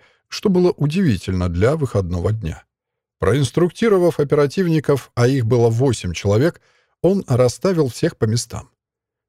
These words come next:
До двух часов дня было ещё далеко, поэтому Владлен с Кокориным, коротая время, решили подняться на вершину,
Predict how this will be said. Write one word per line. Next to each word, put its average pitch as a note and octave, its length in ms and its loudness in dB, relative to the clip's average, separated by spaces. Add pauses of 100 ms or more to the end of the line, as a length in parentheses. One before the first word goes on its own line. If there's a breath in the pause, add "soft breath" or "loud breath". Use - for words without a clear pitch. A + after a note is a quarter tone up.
(120)
До A2+ 160 4
двух F#3 240 0
часов E3 380 0
дня C#3 200 2
было D3+ 260 0
ещё C#3 240 -2
далеко, G#2+ 520 -2 (380 soft breath)
поэтому A#2 440 2
Владлен A#2 640 0
с - 60 -12
Кокориным, C3 640 0 (260)
коротая A#2 480 2
время, D3 300 0
решили C#3 340 0
подняться A#2 540 0
на G#2+ 60 0
вершину, C3 600 -2